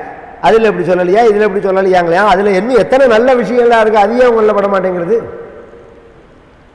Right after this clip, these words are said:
எத்தனையோ நல்ல விஷயங்கள் எல்லாம் இருக்கு. ஏன்னா சாஸ்திரம்ங்கிறத எல்லாத்தையும் தான் பேசி ஆகணும். அர்த்த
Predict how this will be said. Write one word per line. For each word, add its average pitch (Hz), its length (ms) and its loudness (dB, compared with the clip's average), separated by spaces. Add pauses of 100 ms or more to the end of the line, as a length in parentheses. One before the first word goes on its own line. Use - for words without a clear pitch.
(280)
எத்தனையோ 208 360 0
நல்ல 240 140 0 (100)
விஷயங்கள் 208 440 -4
எல்லாம் 277 380 -2
இருக்கு. 208 280 -6 (1080)
ஏன்னா 269 140 0 (100)
சாஸ்திரம்ங்கிறத 254 720 0 (120)
எல்லாத்தையும் 247 520 0
தான் 277 160 -2
பேசி 262 280 0 (180)
ஆகணும். 139 300 -4 (880)
அர்த்த 202 220 -2